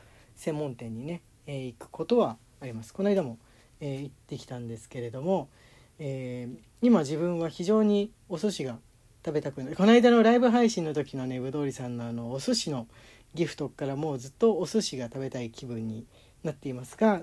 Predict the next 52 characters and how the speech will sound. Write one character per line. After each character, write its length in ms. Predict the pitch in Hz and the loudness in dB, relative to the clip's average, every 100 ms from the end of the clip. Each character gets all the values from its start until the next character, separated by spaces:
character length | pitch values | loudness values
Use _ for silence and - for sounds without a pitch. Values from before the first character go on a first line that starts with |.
| - | -4
そ 160 | - | -2
う 20 | 196 | -2
そ 140 | 147 | -2
う、 20 | |
あ 40 | 131 | -6
の、 300 | 127 127 123 | -6 -8 -6
ス 160 | 214 | -4
シ 220 | - 277 | -2 2
ロ 160 | 285 277 | 6 6
ー 60 | 269 | 6
と 120 | 240 | 0
か 100 | 143 | -2
か 140 | - | -4
っ 60 | 147 | -6
ぱ 140 | 156 | -6
寿 100 | 131 | -6
司 160 | 120 156 | -8 -4
に 300 | 180 185 139 - - _ - | -2 0 -4 -16 -20 _ -12
行 140 | 120 | -12
く 80 | - | -4
こ 140 | 160 | -4
と 100 | 160 | 4
も 220 | 233 147 | 4 4
割 180 | 120 131 | -2 -6
と 260 | 120 135 131 - _ _ _ - | -4 -6 -6 -16 _ _ _ -4
あ 80 | 151 | -2
り 80 | 143 | -2
ま 100 | 143 | -4
す 140 | - | -10
か 100 | 127 | -10
ね。 260 | 156 165 165 _ _ _ _ _ | -6 -6 -8 _ _ _ _ _
う 40 | 151 | -6
ん。 280 | 147 131 156 | -6 -6 -6
そ-、 160 | 220 | -4
そ 120 | 208 247 | 4 4
れ 80 | |
と 60 | 254 | 6
は 160 | 226 147 | 4 2
そ 160 | - | -4
の 140 | 131 123 | -4 -2
丸 240 | 135 147 | -2 -2
亀 200 | 147 131 | -2 -6
製 200 | - 131 | -8 -10
麺 180 | 107 104 | -10 -12
で 100 | 107 | -16
す 120 | - | -12
か 60 | 127 | -10
ね。 100 | 143 | -6
そ 120 | 175 | -2
の 120 | 208 | 4
辺 220 | 220 214 | 6 6
が、 180 | 208 202 | 2 -2